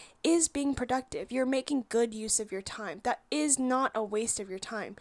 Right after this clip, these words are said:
And I think that's something that I kinda wish I learned earlier, is, you know,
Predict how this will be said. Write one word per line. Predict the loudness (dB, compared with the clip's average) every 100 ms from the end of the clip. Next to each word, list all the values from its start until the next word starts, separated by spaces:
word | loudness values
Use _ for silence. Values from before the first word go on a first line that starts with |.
| -18 -20 -20 -20 _ 0
And | 2
I |
think | 2 2
that's | 4 4
something | 4 0 -2 0
that | -2
I |
kinda | -2 -2
wish | 0 0 0
I | -2
learned | -2 -4 -6 -10 _ 0
earlier, | 2 2 2 0 -4 _ _ _ _ _ _ _ _ -6
is, | -2 2
you | 2
know, | 2